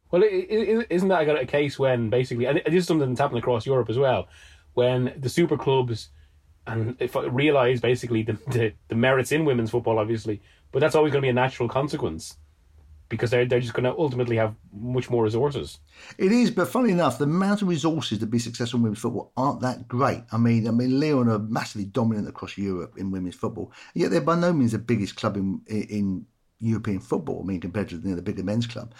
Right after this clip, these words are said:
Speaker 2: and yet they've been prepared to put resources in. We've got this interesting development in America where there are one or two independent clubs being formed. I mean,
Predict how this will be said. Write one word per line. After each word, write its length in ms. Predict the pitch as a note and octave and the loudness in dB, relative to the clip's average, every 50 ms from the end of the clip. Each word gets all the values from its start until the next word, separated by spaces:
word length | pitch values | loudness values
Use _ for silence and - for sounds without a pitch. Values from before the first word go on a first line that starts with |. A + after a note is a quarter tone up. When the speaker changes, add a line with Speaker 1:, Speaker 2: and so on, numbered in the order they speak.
| - - - | -20 -10 -2
Speaker 2:
and 80 | A#2 A#2 | 0 0
yet 160 | A#2+ A#2+ A#2+ | 2 2 2
they've 200 | B2 B2 A#2+ A#2 | 2 2 2 2
been 180 | A#2 A#2 G#2+ A2 | 2 0 -2 -2
prepared 200 | - A#2 G#2+ A2 | -2 -4 -4 -4
to 40 | |
put 160 | - A#2 - - | -4 -6 -4 -4
resources 400 | G#2+ G#2 C3+ D3+ D3 - B2 G2+ | -2 -2 -2 -2 -2 -4 -6 -8
in. 160 | F#2 D#2+ - - - - - - | -8 -8 -10 -14 -20 -18 -14 -8
We've 80 | - B2+ | -4 -2
got 120 | E3+ - | 0 0
this 120 | C3 B2 | 0 0
interesting 380 | D#3+ F3 - E3 D3 - D3 C3+ | 0 0 0 0 0 0 0 2
development 400 | B2+ A#2+ A#2 B2 A2+ A2 A2 G#2+ | 2 2 2 2 2 2 0 2
in 60 | A2+ | 2
America 340 | A#2 B2+ C3+ C#3+ B2+ A2+ G#2+ | 4 4 4 2 2 0 0
where 220 | G#2 A#2 A2+ A2 | 0 2 2 2
there 100 | G#2+ A2 | 2 2
are 60 | A2 A2 | 2 2
one 160 | A#2+ B2 B2 | 2 0 0
or 40 | A#2+ | 0
two 120 | A#2 G#2 | -2 -2
independent 580 | - B2+ A#2+ A#2 A#2 A#2 C3+ C3+ C#3 C3+ - - | 0 0 2 2 2 0 0 0 0 0 -2 -2
clubs 200 | - F#2+ F#2 - | -4 -6 -6 -6
being 140 | - F2+ E2+ | -8 -8 -8
formed. 240 | - F2+ E2+ F2+ F2+ | -6 -8 -8 -6 -4
I 20 | |
mean, 180 | F#2 F#2 F#2 | -4 -4 -4